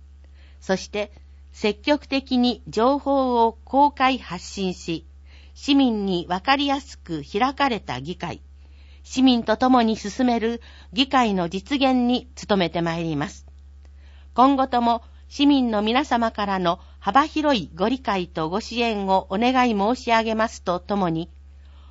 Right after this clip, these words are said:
本年が皆様にとりまして、幸多く、大いなる飛躍の年となりますことをお祈りし、新年のご挨拶といたします。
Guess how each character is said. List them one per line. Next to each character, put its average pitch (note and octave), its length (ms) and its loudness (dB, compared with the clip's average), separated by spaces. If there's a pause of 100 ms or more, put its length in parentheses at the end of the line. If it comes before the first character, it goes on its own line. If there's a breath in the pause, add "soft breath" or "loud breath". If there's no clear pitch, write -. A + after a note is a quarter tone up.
本 A3+ 280 2
年 F#3 220 -2
が E3 180 -2 (300 soft breath)
皆 B3 220 2
様 A3 280 0
に G3 160 -6
と G#3+ 100 -2
り C4+ 120 2
ま C#4 140 2
し - 160 -12
て、 - 220 -4 (500 soft breath)
幸 - 600 -4
多 A3 220 0
く、 G3 300 -6 (420 soft breath)
大 D4 300 2
い B3 100 -2
な B3+ 140 4
る G#3+ 200 -4
飛 - 200 -6
躍 C4+ 260 0
の C4+ 160 0
年 C4+ 260 -4
と G#3 140 0
な F3+ 140 -2
り G#3+ 120 -4
ま A3+ 120 2
す - 120 -16
こ G3 140 -4
と G3+ 300 0
を D3+ 200 -4
お E3 120 -2
祈 G3 320 -2
り F#3 40 -8
し、 - 340 -8 (560 soft breath)
新 B3+ 340 2
年 G3+ 280 0
の F3+ 140 -2
ご F#3+ 120 0
挨 B3 160 0
拶 B3 360 -4
と A3+ 200 2
い F#3+ 100 -10
た F3 120 -2
し E3 160 -8
ま D#3 140 -2
す。 - 180 -20